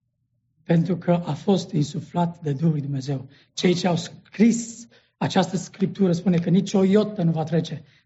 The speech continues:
până se vor împlini cuvintele acestei prorocii, acestei cărți. Cu-, cuvintele acestea,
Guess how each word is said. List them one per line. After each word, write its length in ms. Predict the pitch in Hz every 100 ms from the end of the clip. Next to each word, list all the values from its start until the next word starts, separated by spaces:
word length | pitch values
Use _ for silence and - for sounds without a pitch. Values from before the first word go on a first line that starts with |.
| -
până 160 | 175
se 140 | 165 190
vor 140 | 165
împlini 280 | 156 175 170
cuvintele 440 | - 170 165 165
acestei 320 | 151 180 - 170
prorocii, 540 | 170 170 170 185 - - - _
acestei 460 | 156 180 - 180 170
cărți. 400 | 214 180 - - _ _ _ _ _ _
Cu-, 280 | 226 - -
cuvintele 500 | - 160 214 254 214
acestea, 520 | 190 - - 185 165